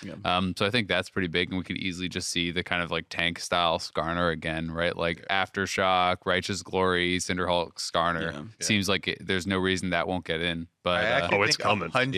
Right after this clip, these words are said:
Speaker 3: percent
Speaker 2: Yeah.
Speaker 4: It's
Speaker 3: we're
Speaker 4: coming.
Speaker 3: Gonna see is
Speaker 2: Yeah.
Speaker 3: Connor.
Speaker 1: All right, there you go.
Speaker 2: Something I've been playing a lot of, though, is the new Kale, which,
Speaker 4: Ooh.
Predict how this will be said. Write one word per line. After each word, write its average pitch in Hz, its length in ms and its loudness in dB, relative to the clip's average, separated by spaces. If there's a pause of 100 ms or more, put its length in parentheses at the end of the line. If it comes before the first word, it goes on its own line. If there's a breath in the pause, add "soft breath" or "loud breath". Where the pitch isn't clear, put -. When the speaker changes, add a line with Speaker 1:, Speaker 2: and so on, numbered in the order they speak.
(180)
Speaker 3:
percent 113 120 -2
Speaker 2:
Yeah. 117 60 0
Speaker 4:
It's 113 100 2
Speaker 3:
we're 107 60 -2
Speaker 4:
coming. 104 260 2
Speaker 3:
Gonna 101 120 -6
see 98 180 -8
is 92 200 -8
Speaker 2:
Yeah. 95 140 4
Speaker 3:
Connor. 113 120 4
Speaker 1:
All 127 60 0
right, 92 160 -8
there 85 140 -6
you 101 80 -4
go. 101 200 -2 (120)
Speaker 2:
Something 165 320 4
I've 151 140 4
been 139 120 4
playing 127 200 4
a 101 40 6
lot 107 220 6
of, 101 100 4
though, 98 140 4
is 95 120 2
the 98 80 2
new 101 120 4
Kale, 107 500 2
which, 104 540 0
Speaker 4:
Ooh. 135 180 6